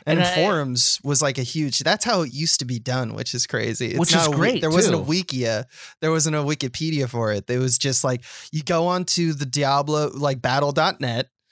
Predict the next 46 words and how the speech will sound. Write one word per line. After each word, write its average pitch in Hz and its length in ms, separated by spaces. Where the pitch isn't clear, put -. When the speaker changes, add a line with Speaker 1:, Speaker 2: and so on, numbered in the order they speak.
Speaker 2:
and 156 220
Speaker 1:
<laughs> - 0
Exact-, 147 320
Speaker 2:
you, 143 140
you, 139 220
Speaker 1:
exactly. 202 440
Speaker 2:
there's 117 140
a 151 40
forum, 170 540
and 151 160
it's 156 140
Speaker 1:
Yeah. 208 160
Speaker 2:
like, 170 80
"H-, 135 120
what 147 240
do 170 80
you 175 100
guys 160 300
do 156 340
when 151 200
you 151 120
play 139 380
a, 143 220
a 143 520
Necro?" 135 640
You 147 160
know, 147 220
like, 143 180
Speaker 1:
But 175 160
they 185 140
Speaker 2:
"This 151 140
is 151 100
what - 160
I 143 100
Speaker 1:
built 139 40
Speaker 2:
do." 147 200
Speaker 1:
a 143 80
forum 156 480
into 160 540
their 120 200
interface, 101 840
which 135 220
means 127 500
they 123 260
did 113 300
intend 120 680